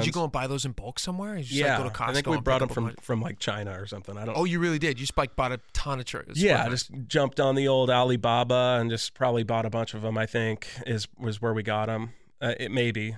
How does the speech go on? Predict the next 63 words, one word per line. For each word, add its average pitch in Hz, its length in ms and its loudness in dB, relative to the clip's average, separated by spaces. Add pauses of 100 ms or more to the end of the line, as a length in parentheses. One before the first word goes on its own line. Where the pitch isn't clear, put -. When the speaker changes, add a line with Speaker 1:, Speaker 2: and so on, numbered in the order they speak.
(220)
Speaker 1:
It 120 120 -6
was 113 160 -4
ten, 120 220 -2
I 123 100 -2
don't 123 140 0
even 110 160 -2
know 110 60 2
if 101 100 -8
that 107 120 0
existed 107 380 -6
back 104 180 -4
then, 120 120 -4
but 117 60 -6
we 123 100 -2
got 143 120 4
'em 127 60 0
for 120 140 -4
cheap. 98 260 -10 (180)
Speaker 2:
Yeah. 110 200 -2 (240)
And 143 100 -4
then 151 80 2
they 151 100 2
ship, 160 300 0
they 147 140 -4
just 147 180 -4
ship 208 240 0
all 156 80 2
this 151 140 -2
stuff 139 220 -2
to 135 120 -2
Orlando, 147 460 -2
so - 160 -4
it's - 100 -8
ready 143 220 -2
for 151 120 -8
you, 139 160 -2
and 123 120 -8
you're 160 100 -4
gonna 196 140 -4
fly 131 300 -2
down. 131 260 -2
You're 147 160 2
all 175 100 4
flying 160 340 2
down 143 340 0
for 143 180 -8
this? 156 400 -2
Speaker 1:
Yeah. 120 340 -4
Speaker 2:
And 135 220 -4
how 156 160 0
long 160 180 2
are - 20 -6
you 156 60 -4
gonna 151 160 -4
be 143 140 -2
in 139 80 -2
town 135 260 -4
for? 117 320 -6
Like, 120 160 -6
is 123 140 -8
it, 127 100 -6
like, 123 180 -6
a, 113 160 -6